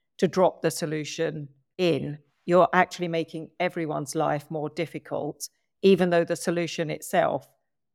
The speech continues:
is trying to solve a problem and an important problem. And it maybe does that very well, but by solving that one problem, it could create other problems.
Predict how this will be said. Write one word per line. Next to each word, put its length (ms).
is 120
trying 240
to 120
solve 320
a 40
problem 640
and 140
an 100
important 400
problem. 320
And 120
it 180
maybe 320
does 380
that 260
very 240
well, 380
but 240
by 160
solving 420
that 180
one 240
problem, 380
it 140
could 180
create 460
other 220
problems. 640